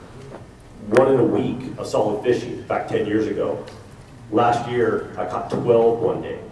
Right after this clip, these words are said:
So the fish, I'm not denying that there's some changes in the population that's going down. There's still a lot more fish than people think. They don't live at Bonneville anymore because they get eaten,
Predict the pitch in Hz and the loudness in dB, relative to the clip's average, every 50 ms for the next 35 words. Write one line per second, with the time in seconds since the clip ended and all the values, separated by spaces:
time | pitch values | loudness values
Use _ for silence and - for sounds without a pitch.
0 | - - - - - - - - - - - - 123 113 110 110 - - 165 165 | -20 -20 -20 -20 -20 -20 -20 -20 -20 -12 -2 2 2 4 4 2 2 2 2 2
1 | - - - - - - - - - - - - - - - - - - - - | 2 0 -2 -6 -10 -14 -16 -18 -20 -20 -20 -20 -20 -20 -20 -20 -20 -20 -20 -14
2 | - - - - - - - - - - 113 117 120 120 - - 131 123 127 131 | -12 -10 -10 -8 -10 -6 0 2 2 4 4 4 2 0 -2 -2 -2 -2 2 2
3 | 135 135 131 123 117 110 110 110 107 104 104 101 - - 117 117 113 110 104 101 | 4 4 4 4 4 4 4 4 4 2 2 0 -2 -2 -2 0 0 -2 -4 -6
4 | 98 110 107 - 107 110 107 - 101 104 107 95 - - - - - - 95 92 | -6 -6 -4 -2 -2 -2 -2 -2 -2 0 0 0 -2 -4 -6 -2 0 2 2 2
5 | - 110 107 101 - - 85 - - - - - 104 110 107 98 - - - 110 | 2 2 2 2 0 0 -4 -6 -10 -12 -12 -8 -4 -2 -2 -2 -2 0 2 4
6 | 120 113 110 107 107 - 107 107 104 104 - 113 110 110 - - 113 113 110 104 | 4 6 6 6 4 4 2 2 2 2 2 2 2 2 0 -4 -4 -4 -4 -4
7 | 98 - - 127 123 - - - - - - - - - - - - - - - | -4 -2 0 0 0 0 -2 -6 -12 -14 -16 -18 -18 -20 -20 -20 -20 -20 -20 -16
8 | - 113 - 120 120 127 135 139 143 - 135 131 123 139 147 - - - 104 104 | -12 -8 -4 0 2 4 4 4 4 0 0 4 6 8 8 8 8 4 2 4
9 | 104 107 107 104 107 107 110 113 110 117 113 113 113 - 107 101 110 117 113 123 | 4 4 4 4 2 2 2 4 4 4 4 4 4 0 -2 -2 -2 0 2 2
10 | 123 123 - 143 143 147 156 - - - - - | 0 0 0 2 2 2 2 2 -2 -8 -12 -14